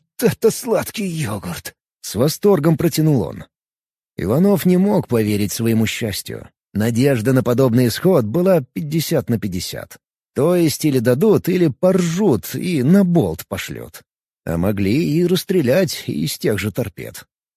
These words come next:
Невероятная удача, которой он обрадовался как малыш, получивший ожидаемый подарок от Деда Мороза. Гравилучом он притянул торпеды и погрузил в трюм, после чего направился в сектор бетазоидов.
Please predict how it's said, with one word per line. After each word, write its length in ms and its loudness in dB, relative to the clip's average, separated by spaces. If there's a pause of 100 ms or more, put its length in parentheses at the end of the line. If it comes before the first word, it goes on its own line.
(200)
Невероятная 640 0
удача, 680 0
которой 360 0
он 280 2 (100)
обрадовался 720 0
как 160 -6
малыш, 500 0
получивший 760 -4
ожидаемый 500 2
подарок 440 0
от 160 -2
Деда 260 -2
Мороза. 500 -6 (760)
Гравилучом 840 2
он 100 6
притянул 420 2
торпеды 680 -6
и 80 -2
погрузил 480 0
в 80 -6
трюм, 400 -4 (100)
после 300 -2
чего 300 0
направился 640 4
в 60 -2
сектор 380 0
бетазоидов. 800 -4